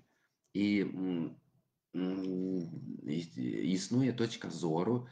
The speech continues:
що робити це швидко не дуже корисно, бо, м, з якоїсь точки зору депресія —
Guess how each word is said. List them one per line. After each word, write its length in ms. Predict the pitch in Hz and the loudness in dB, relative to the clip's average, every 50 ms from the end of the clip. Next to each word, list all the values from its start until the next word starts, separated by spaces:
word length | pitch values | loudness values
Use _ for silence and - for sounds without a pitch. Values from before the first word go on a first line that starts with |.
| - - | -18 -20
що 260 | _ - - - 87 82 | _ -10 -4 -4 -2 0
робити 580 | 92 95 92 87 95 113 117 113 113 - - - | 0 0 0 2 4 4 4 2 -2 -8 -14 -14
це 240 | - - - 82 80 | -10 -4 -2 -2 -2
швидко 840 | - - - - - 95 110 131 143 139 - - - 82 73 71 - - - _ - | -2 -4 -4 -2 0 4 4 4 4 2 -2 -2 0 0 0 0 -4 -14 -16 _ -2
не 180 | 85 87 82 | 0 0 0
дуже 400 | 85 82 101 101 101 - 95 92 | 2 2 2 0 0 0 -4 -6
корисно, 840 | - - 87 82 78 82 85 - - - - - 69 65 62 - - _ _ _ _ - | -6 -4 -4 -2 0 0 0 0 -2 -6 -8 -6 -6 -6 -6 -10 -18 _ _ _ _ -12
бо, 460 | 73 73 95 98 98 95 92 87 - - - | -4 0 2 4 6 6 4 4 2 -4 -10
м, 280 | - - 76 76 82 | -6 -4 -2 -2 -4
з 100 | 82 87 | -2 -2
якоїсь 640 | 92 90 92 - - 123 127 117 104 90 82 - - | -2 -2 -2 0 2 4 4 4 4 2 0 -4 -2
точки 460 | - 107 101 - - - - - 76 | -2 -2 -2 -2 -6 -12 -10 -10 -4
зору 340 | 76 92 117 131 131 110 87 | -2 0 0 2 2 0 0
депресія — 920 | 80 80 - - - 95 101 110 120 120 - - - 80 64 - - | 0 -2 -4 -2 0 2 2 2 2 -2 -4 -6 -4 -4 -4 -4 -8